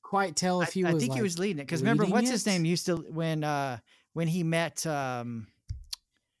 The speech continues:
Speaker 2: dang it, I'm horrible with these names. Um, Falcon. Remember, he was running the
Speaker 1: Falcon.
Speaker 2: support group. Yeah, Sam, was it Sam
Speaker 1: Sam.
Speaker 2: Wilson?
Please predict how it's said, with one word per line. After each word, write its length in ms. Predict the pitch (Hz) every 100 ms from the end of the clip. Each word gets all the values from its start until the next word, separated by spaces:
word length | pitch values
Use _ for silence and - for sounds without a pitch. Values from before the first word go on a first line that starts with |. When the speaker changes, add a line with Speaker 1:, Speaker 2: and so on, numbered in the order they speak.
| _ _ _
Speaker 2:
dang 140 | 139
it, 100 | 139 -
I'm 200 | 127 123
horrible 360 | 151 165 139
with 100 | 127 123
these 180 | 117
names. 420 | 123 113 110 - - 220
Um, 600 | 131 127 123 123 120 - _ _ _ _ _ _ _ _ _ -
Falcon. 440 | 160 165 120 110 - - _
Remember, 200 | 165 170
he 140 | 156 240
was 180 | 226 147
running 240 | 143 131
the 40 | 127
Speaker 1:
Falcon. 80 | -
Speaker 2:
support 220 | - 151
group. 300 | 131 143 117 -
Yeah, 240 | 156 147 127
Sam, 240 | - 170 156
was 140 | 160
it 40 | 151
Sam 0 |
Speaker 1:
Sam. 240 | 139 160
Speaker 2:
Wilson? 340 | 165 175 202